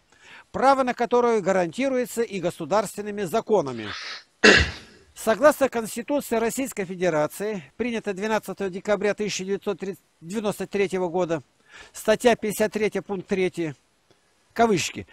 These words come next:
«гражданин Российской Федерации, в случае, если его убеждениям или вероисповеданию противоречит несение военной службы, а также в иных установленных федеральным законом случаях,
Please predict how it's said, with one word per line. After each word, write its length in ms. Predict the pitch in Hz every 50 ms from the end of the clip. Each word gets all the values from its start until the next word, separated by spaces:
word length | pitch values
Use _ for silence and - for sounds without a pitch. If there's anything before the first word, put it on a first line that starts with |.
| - - - -
«гражданин 640 | - 180 196 208 185 151 196 208 208 220 240 247
Российской 540 | 240 214 214 190 - 220 247 220 - - 214
Федерации, 760 | - 202 196 180 202 196 190 196 196 196 - - 220 226 226
в 60 | 208 -
случае, 500 | - - 202 233 240 220 - - 208 220
если 180 | 202 - 214
его 200 | 220 226 226 226
убеждениям 760 | 226 190 226 226 208 175 156 226 240 240 233 226 208 190 180
или 400 | - - 202 226 226 214 196 190
вероисповеданию 1120 | 180 202 233 233 214 202 190 170 - - 196 185 160 165 165 151 185 185 196 214 220 185 - - _ _ - - - - - _
противоречит 680 | - - 196 - 226 220 240 254 262 247 - 226 - -
несение 400 | 214 220 - - 247 240 233 226
военной 360 | 208 226 240 233 220 208 196
службы, 640 | 175 - 185 190 180 170 165 160 175 185 240 226 - _ _ _ - - - - -
а 160 | - 185 196
также 320 | - 254 254 202 180 233
в 80 | 247 277
иных 300 | 277 247 226 214 - 233
установленных 560 | 226 - 240 240 240 247 247 240 240 233 -
федеральным 500 | 226 220 233 233 240 240 233 226 226 208
законом 420 | 185 233 214 - 233 226 226 220 185
случаях, 560 | - - 226 247 220 - - 226 214 202 -